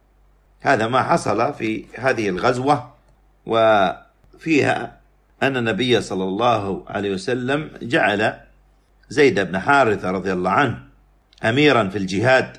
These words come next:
والسفر في هذه الغزوة، وبين لهم: "إن قتل زيد فجعفر، يخلفه جعفر بن أبي طالب رضي الله عنه،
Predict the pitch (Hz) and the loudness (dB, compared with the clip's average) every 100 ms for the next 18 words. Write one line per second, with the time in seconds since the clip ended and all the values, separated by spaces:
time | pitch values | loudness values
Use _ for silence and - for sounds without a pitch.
0 | - 98 - 139 - - - _ _ _ | -12 -10 -4 -2 -2 -2 -6 _ _ _
1 | _ _ - 107 117 107 95 117 117 98 | _ _ -8 -2 0 2 0 0 0 -4
2 | - - _ _ _ _ _ 85 110 117 | -6 -14 _ _ _ _ _ -4 2 4
3 | 107 - - - 165 196 143 107 101 139 | 2 -2 -14 -4 2 4 4 0 0 0
4 | 139 156 190 190 _ _ _ _ 127 127 | 0 -2 -6 -8 _ _ _ _ -6 0
5 | 185 185 110 101 104 151 139 170 190 - | 0 2 2 2 2 2 4 2 0 -8
6 | _ _ _ _ _ _ - 120 139 120 | _ _ _ _ _ _ -2 0 2 2
7 | - 95 - _ _ _ _ - - 135 | 0 -12 -20 _ _ _ _ -10 -2 0
8 | 131 135 156 208 233 - 131 131 113 104 | 4 4 6 4 2 -4 0 0 -2 -2
9 | 139 127 104 98 104 120 139 135 170 170 | -2 -2 -4 -4 -2 2 4 6 4 0
10 | - _ _ _ - 147 143 120 104 98 | -8 _ _ _ -4 0 2 2 2 0
11 | 92 131 113 - | 2 2 0 -6